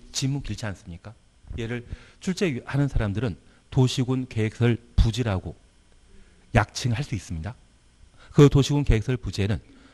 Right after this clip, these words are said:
도시군 계획설 아닌 건축물 건축이나 공작물 설치 허가하여서는 아니 된다. 일 번? 맞습니다.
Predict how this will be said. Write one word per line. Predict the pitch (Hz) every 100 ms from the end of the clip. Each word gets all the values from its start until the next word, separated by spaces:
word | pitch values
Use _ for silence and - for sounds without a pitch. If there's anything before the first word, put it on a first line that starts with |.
| _
도시군 | 135 127 - 123 131
계획설 | 120 104 101 117
아닌 | 87 101 - _ -
건축물 | 123 107 135 123
건축이나 | 104 92 107 104 - -
공작물 | - 117 113 110
설치 | 98 - 131 135 _ _ -
허가하여서는 | 139 139 120 101 - 117 131 -
아니 | 82 90 95
된다. | 85 82 - _ -
일 | 113
번? | 139 - _ _ _ _ _ _ -
맞습니다. | 90 110 82